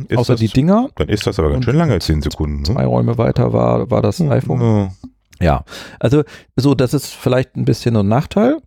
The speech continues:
Speaker 2: ähm, dass das lange dauert und man keine Rückmeldung kriegt, hat's das jetzt verstanden oder nicht. Aber andererseits, ich muss sagen, da kann man sich fast dran gewöhnen,
Speaker 1: Auf jeden
Speaker 2: mit
Speaker 1: Fall.
Speaker 2: so einem Ding zu unterhalten. Du hast, das musst du dir mal vorstellen, das ist echt Zukunft. Also du hast da, das konnten wir uns früher nicht vorstellen. Du hast da zwei Knöpfe im Ohr,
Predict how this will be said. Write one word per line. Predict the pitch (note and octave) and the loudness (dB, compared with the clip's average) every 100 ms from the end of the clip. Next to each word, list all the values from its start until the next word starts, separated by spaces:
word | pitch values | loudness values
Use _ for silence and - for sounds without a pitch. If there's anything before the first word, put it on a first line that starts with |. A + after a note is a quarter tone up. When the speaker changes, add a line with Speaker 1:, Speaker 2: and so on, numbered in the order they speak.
| _ | _
Speaker 2:
ähm, | C3 C3 C3 C3 | -2 -2 0 -2
dass | B2 A#2+ | -4 -2
das | B2 | -2
lange | A#2 G#2 G#2+ | 0 0 0
dauert | A2+ D3+ | 0 0
und | B2 A#2 | 0 0
man | A#2 | -2
keine | - A2+ A2 | 0 0 0
Rückmeldung | A#2+ - A#2+ B2 | -2 -2 0 0
kriegt, | B2 - - | -2 -4 -2
hat's | A#2+ | -2
das | - - | -4 -2
jetzt | A2 - | -4 -4
verstanden | - A2+ G#2+ G#2+ | -6 -4 -2 -2
oder | G2 | 0
nicht. | G2 G3 - | 2 0 0
Aber | A2 A2+ | -2 0
andererseits, | B2+ C#3+ C#3+ C3 C3 - - - - | 0 2 4 2 0 -4 -20 -20 -4
ich | - - | -2 0
muss | A#2+ - | 0 2
sagen, | F#2+ F#2+ D#3+ - - | 2 2 -2 -6 -4
da | G#2+ | -2
kann | - | 0
man | C3 | 0
sich | G2 | 0
fast | - E2+ - | -2 -2 -2
dran | F#2 | -4
gewöhnen, | F2+ F#2 G#2+ C#4+ | -4 0 0 0
Speaker 1:
Auf | - C#2+ | -4 -2
jeden | C#2+ C#2+ | -2 0
Speaker 2:
mit | F2+ | 0
Speaker 1:
Fall. | G2 | 2
Speaker 2:
so | A#2+ | 2
einem | G2 | 2
Ding | B2+ A3 | 0 0
zu | - | -2
unterhalten. | G3 C3 A#2 G#2+ A2+ | 0 2 2 2 0
Du | A#2 | 2
hast, | F3 - | 2 0
das | C#3 - | -2 -2
musst | D3 | -2
du | A#2 | 0
dir | |
mal | G2 | 0
vorstellen, | F2+ G#2+ F#3 A#2 A2 | 2 0 0 0 0
das | G2+ - | 0 -2
ist | - | -2
echt | G#2+ - | -2 -2
Zukunft. | - - G2 F#2 - | -4 -4 -6 -6 -4
Also | G#2 A2 | -2 0
du | A2+ | 2
hast | G#2+ - | 2 0
da, | B2 A2 G#2+ | 0 0 0
das | G#2+ - | -2 -4
konnten | - C#3 - A2+ | -6 -6 -4 -2
wir | |
uns | B2 - | -2 -4
früher | - - A#2+ | -8 -2 0
nicht | B2+ E3 | 0 -4
vorstellen. | - F#2+ - F#2 | -2 -2 -2 -2
Du | F#2+ | 0
hast | C3+ | 0
da | - | -4
zwei | - G2 | -4 -6
Knöpfe | - D#3+ - | -2 -2 -2
im | A#2 F2 | -4 -4
Ohr, | D#2+ D#2 E3+ | 0 2 2